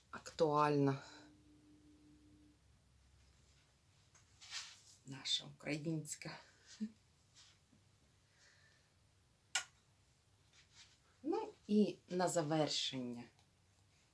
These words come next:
ще одна дуже красива суконька. Це бренд Савіда.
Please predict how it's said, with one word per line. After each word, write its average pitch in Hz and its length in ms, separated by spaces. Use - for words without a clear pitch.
ще 147 340
одна 123 440
дуже 139 580
красива 139 720
суконька. 127 840
Це - 140
бренд 143 420
Савіда. 135 680